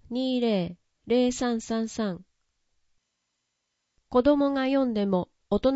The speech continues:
が読んでも、面白い本が大集合。絵本や物語、科学の本など、様々なジャンルの本を紹介します。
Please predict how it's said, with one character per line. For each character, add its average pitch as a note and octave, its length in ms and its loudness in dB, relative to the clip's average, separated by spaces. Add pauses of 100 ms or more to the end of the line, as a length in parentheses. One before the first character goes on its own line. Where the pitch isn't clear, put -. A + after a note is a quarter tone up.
(140)
が B3+ 100 0
読 B3 200 4
ん A3+ 60 -2
で G#3 120 -2
も、 F3+ 260 -4 (220)
面 A3+ 220 0
白 C#4+ 340 2
い C4+ 80 2
本 A3+ 260 0
が G3 240 -6 (140)
大 B3 180 0
集 B3+ 260 0
合。 F3+ 380 -2 (1300)
絵 A3+ 140 0
本 D4 300 0
や G#3 260 -2
物 A3 300 -2
語、 A#3+ 120 -4 (760)
科 D4 120 0
学 C#4 280 -2
の A3 140 2
本 G#3 240 0
な F#3+ 120 -4
ど、 F3+ 280 -2 (340)
様 B3+ 340 -2
々 C#4 240 0
な G3+ 160 -2
ジ G#3 120 -4
ャ B3 100 -2
ン B3+ 60 -6
ル A3+ 100 -2
の G3 160 0
本 A3 300 -2
を F#3 180 -2
紹 A3+ 260 -4
介 G#3 240 -6
し - 160 -6
ま G3 160 -6
す。 - 240 -14